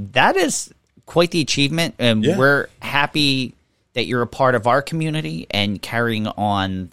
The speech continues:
Speaker 1: the, the wonderful message and bringing that with you. I know not everyone in Master Gardening programs around the country are that in tune with native plants,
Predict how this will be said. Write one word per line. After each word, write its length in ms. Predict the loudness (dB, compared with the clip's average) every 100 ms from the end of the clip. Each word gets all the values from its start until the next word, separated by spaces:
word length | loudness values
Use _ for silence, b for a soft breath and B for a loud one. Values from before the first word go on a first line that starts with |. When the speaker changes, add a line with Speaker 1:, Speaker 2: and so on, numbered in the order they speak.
| _ -4
Speaker 1:
the, 200 | -4 -2
the 100 | -4
wonderful 320 | -4 -4 -4
message 400 | -4 -6 -8 -10
and 80 | -6
bringing 280 | -6 -6 -8
that 160 | -10
with 180 | -12 -12
you. 100 | -8
I 100 | -4
know 400 | 0 0 0 -4 -8 _ _ _ _ -8
not 340 | 0 0 0 _ -8
everyone 880 | -4 -2 -2 -2 -2 -4 -6 -10 _ _
in 420 | -8 -6 -4 -6 -6
Master 300 | -6 -6 -4
Gardening 340 | -4 -4 -8
programs 540 | -10 -12 -8 -8 -10 -10
around 360 | -8 -8 -8
the 80 | -10
country 460 | -10 -10 -8 -8 -8
are 300 | -6 -8 -8
that 240 | -8 -8
in 140 | -10 -14
tune 320 | -18 -20 -16
with 160 | -18 -18 _ _
native 280 | -16 -16 -14
plants, 500 | -12 -10 -10 -14